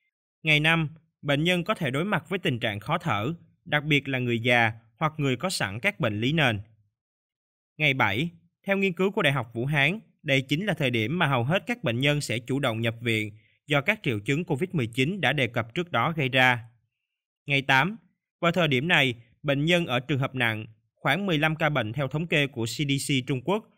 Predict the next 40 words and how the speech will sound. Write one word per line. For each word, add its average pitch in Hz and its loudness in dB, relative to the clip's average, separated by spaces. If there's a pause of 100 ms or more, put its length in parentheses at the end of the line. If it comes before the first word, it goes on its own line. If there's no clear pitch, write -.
(260)
sẽ 143 -2
mắc 196 -2
hội 120 -2
chứng 156 0
suy 170 0
hô 156 2
hấp 185 0 (100)
cấp 226 0 (140)
tiến 185 -2
triển, 127 -2 (380)
nghĩa 156 2
là 165 2
phổi 127 -2
bị 143 0
tổn 123 -4
thương 156 -2
cấp 190 -6
tính. 165 2 (360)
Bệnh 139 0
nhân 165 4
sẽ 139 -2
suy 156 0
hô 147 2
hấp 170 -2
nặng. 117 2 (440)
Hội 151 0
chứng 190 -2
bệnh 135 2
lý 147 2
này 170 2
thường 131 -2
xuất 208 -6
hiện 117 0
khi 151 -2
dịch 131 -2
lỏng 113 -4
đã 123 -2
ngập 156 -2
trong 131 -4
phổi. 120 0